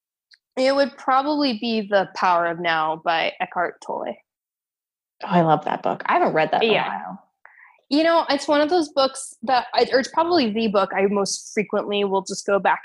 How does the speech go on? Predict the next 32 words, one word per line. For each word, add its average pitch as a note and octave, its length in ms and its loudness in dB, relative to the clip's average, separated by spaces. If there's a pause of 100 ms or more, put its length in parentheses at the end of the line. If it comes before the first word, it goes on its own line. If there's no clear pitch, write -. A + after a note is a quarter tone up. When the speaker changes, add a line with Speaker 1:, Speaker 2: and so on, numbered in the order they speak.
Speaker 1:
to G3 280 0
and G3 240 -6
kind F#3 160 -6
of F3+ 240 -4 (1200)
open G#3+ 200 2
a G3+ 60 0
page G3 360 2
and G3+ 80 -2
just F#3+ 220 -8
read F#3+ 320 -4
wherever F3 500 0
it E3 100 -4
is, A#3 280 0
'cause - 200 -12
I E3+ 60 -6
find F3+ 280 -2
it F3 180 -2
constantly F3+ 680 -6
reminds F3+ 920 -4
me G3 220 0
of F3 180 -2
whatever F3 320 2
I F3 60 -2
need F3+ 140 -8
to G3 60 -12
be F3+ 120 -6
reminded F3+ 340 -6
of A#3+ 160 2 (380)
at G#3+ 100 -6
the A3+ 60 0
Speaker 2:
Mm-hmm. G#3 120 0
Speaker 1:
time. F#3 340 -6